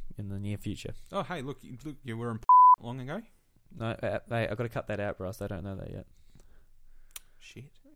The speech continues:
Speaker 1: Yeah, it's not out yet. I gotta
Speaker 2: Oh.
Speaker 1: cut that out. <laughs>
Speaker 2: Damn.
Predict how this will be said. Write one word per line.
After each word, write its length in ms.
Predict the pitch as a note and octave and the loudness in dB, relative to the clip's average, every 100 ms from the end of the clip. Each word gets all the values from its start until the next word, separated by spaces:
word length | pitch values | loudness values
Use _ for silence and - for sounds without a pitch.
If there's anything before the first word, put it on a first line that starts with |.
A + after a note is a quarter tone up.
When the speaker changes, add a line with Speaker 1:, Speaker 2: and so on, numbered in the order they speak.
| - | -8
Speaker 1:
Yeah, 80 | G#2 | -6
it's 120 | F2+ | -4
not 100 | G#2 | -6
out 140 | G2 | -6
yet. 140 | F#2+ - - - - - | -6 -10 -14 -18 -14 -6
I 40 | |
gotta 140 | A2+ C#3 A3 | -2 2 0
Speaker 2:
Oh. 40 | |
Speaker 1:
cut 100 | A2 | 0
that 40 | G2 | -4
out. 160 | G2 D3+ - - G4 F#3+ | -8 -8 -8 -4 0 0
<laughs> 40 | |
Speaker 2:
Damn. 360 | A4+ - - | 2 0 0